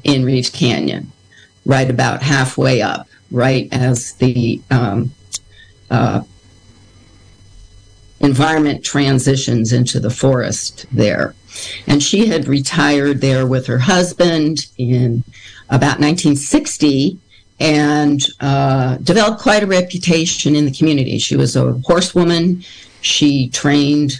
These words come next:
um, people to English saddle riding, which was, mm,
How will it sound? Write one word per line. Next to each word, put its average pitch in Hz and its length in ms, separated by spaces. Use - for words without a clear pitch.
um, 123 600
people 147 440
to 135 380
English 226 360
saddle 196 400
riding, 214 560
which 147 320
was, 143 680
mm, 139 920